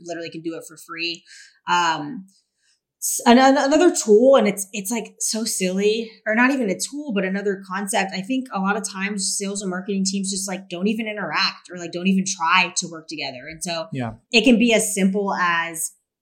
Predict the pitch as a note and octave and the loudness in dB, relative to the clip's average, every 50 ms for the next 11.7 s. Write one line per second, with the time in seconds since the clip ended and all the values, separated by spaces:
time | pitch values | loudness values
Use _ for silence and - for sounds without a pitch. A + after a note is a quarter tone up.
0 | _ _ _ - - - G#3+ G#3+ G#3 A#3 A3+ A3+ A3+ A3+ A3+ - - - F#3 F#3 | _ _ _ -10 -2 2 4 6 6 6 4 2 0 -6 -10 -8 -4 0 2 2
1 | F#3+ G3 F#3+ - G3 F3 E3+ E3+ F3 E3+ F#3 G#3 G#3 G#3+ F#3+ E3+ E3 - - G3 | 2 0 -2 -4 -4 -2 -2 -2 -2 -2 -2 -2 -2 0 -2 -4 -4 -4 -6 -4
2 | F#3 F#3 F3 E3 E3 E3+ F3 F3 E3+ E3 D#3+ F3 E3+ D#3+ E3+ E3 D#3+ D#3 D#3 D#3+ | -4 -4 -4 -2 -2 -2 -2 -4 -6 -8 -10 -10 -10 -10 -10 -12 -12 -12 -12 -12
3 | D3 - E3 C3+ B2 B2 G#2+ _ - G3+ - G#3 F#3+ F#3 - - - - - C4 | -12 -10 -12 -12 -12 -12 -16 _ -18 -12 -6 -4 -4 -4 -4 -2 4 6 6 6
4 | C4 A#3+ G3 B3 A#3+ - - A3+ G3+ G3+ - - G#3+ G3+ G3 F#3+ F3+ D#3+ D#3+ D#3+ | 6 4 2 0 -2 0 0 0 0 0 0 -2 -2 -2 -4 -4 -6 -8 -8 -8
5 | E3+ F3 D#3+ C3 A#2+ A2+ G#2+ G#2 - D#3+ F3+ G3+ G3 F#3+ G3 G#3+ G#3+ G#3 G#3+ G#3 | -6 -6 -4 -2 -2 -2 -4 -6 -6 -6 -4 -4 -4 -4 -6 -6 -6 -6 -6 -6
6 | G#3 G3 A3 G#3 G3+ G3+ - A3+ G#3 G#3 G3+ G#3 - _ - - - - _ _ | -6 -4 -2 -2 0 0 -2 -2 -2 -4 -6 -8 -12 _ -20 -20 -20 -20 _ _
7 | - - F#3+ F#3+ - F3+ F3 E3+ E3+ F3 F#3+ F#3+ _ _ _ _ _ _ _ - | 4 6 8 8 8 6 2 0 -6 -10 -16 -20 _ _ _ _ _ _ _ 6
8 | B3 A#3 A#3 G#3 F#3+ F#3+ F#3+ - - - - A#3+ A3 - A3+ A3 G#3+ G#3 G#3 A3 | 8 8 8 8 6 4 2 -2 -6 -4 -2 -2 0 0 0 -2 -2 -2 -4 -4
9 | A3 G#3+ F#3+ - - B3+ A#3+ G#3+ F#3+ F#3+ - G#3 G3 G3+ G3 G#3 F#3+ F#3 F#3+ F3+ | -6 -4 -2 -2 -2 -2 -2 -2 -2 -4 -4 -2 -2 -2 -2 -2 -4 -4 -4 -6
10 | F3 E3+ - - D#3+ E3 D3 D#3 D3+ D3 - D3 D3 D3+ - D#3+ E3+ - A3+ A3 | -8 -6 -8 -8 -8 -10 -12 -12 -12 -12 -14 -16 -14 -10 -8 -8 -6 -4 -2 -2
11 | G#3+ F#3+ G3+ F#3+ F3+ E3+ - - - F#3 F3 E3 - - | 0 2 4 4 2 2 0 -6 -6 -8 -6 -6 -6 -6